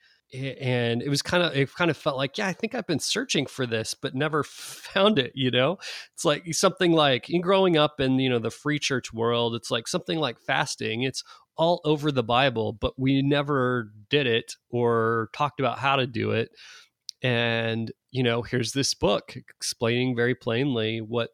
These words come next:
fasting looks like, and along with the other disciplines. So anyway, that was, like, just a watershed moment for me. And then getting to interview him, and I got to interview him face to face. And I can't remember if I've told you this story,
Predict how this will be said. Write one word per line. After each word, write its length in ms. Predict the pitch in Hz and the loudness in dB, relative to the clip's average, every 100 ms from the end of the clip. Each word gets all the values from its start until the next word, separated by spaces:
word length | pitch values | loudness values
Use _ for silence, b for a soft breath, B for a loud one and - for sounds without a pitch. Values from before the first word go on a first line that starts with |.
| _ | _
fasting 440 | _ 120 117 - 123 | _ -4 -4 -4 -4
looks 220 | 123 - | -4 -6
like, 440 | 120 113 110 - 117 | -4 -2 -4 -6 -6
and 220 | 107 104 B B - | -6 -6 B B -2
along 220 | 123 123 | 2 2
with 100 | 123 | 0
the 120 | 117 | -2
other 200 | 120 127 | -2 -2
disciplines. 500 | 110 113 - - 104 | -4 -8 -8 -10 -6
So 80 | 175 | 0
anyway, 280 | 175 147 110 B B - | 2 2 0 B B 2
that 60 | |
was, 140 | 180 156 | 2 4
like, 220 | 147 - | 2 0
just 180 | - - | -4 -2
a 60 | |
watershed 720 | 117 147 160 135 - 123 113 113 | 0 4 4 4 2 2 0 0
moment 340 | 117 113 - | 0 0 -4
for 140 | - 113 | -6 -2
me. 440 | 135 151 123 117 | 0 2 0 -2
And 120 | 120 120 | -2 -2
then 140 | 117 B B _ | -2 B B _
getting 240 | - 170 170 | 0 4 2
to 80 | - | 2
interview 340 | 151 170 143 120 | 2 2 0 -2
him, 280 | 127 120 | 0 0
and 80 | 120 | 0
I 60 | 139 | 0
got 160 | 208 | 0
to 80 | - | 2
interview 200 | 156 143 | 4 4
him 40 | 123 | 2
face 240 | 135 123 | -2 -4
to 80 | - | -4
face. 560 | - 156 135 113 - - - | -6 -2 -2 -2 -4 -8 -4
And 260 | 123 117 120 - | -2 -2 -2 -4
I 60 | |
can't 200 | 156 214 | -2 0
remember 160 | 214 190 | 0 -2
if 100 | - | -2
I've 140 | 135 | -4
told 320 | - 143 127 110 - | 0 0 0 -8 -12
you 220 | 123 143 | -4 -2
this 180 | 131 117 | -2 -2
story, 600 | - 120 110 110 107 110 | -2 0 -2 -2 -4 -8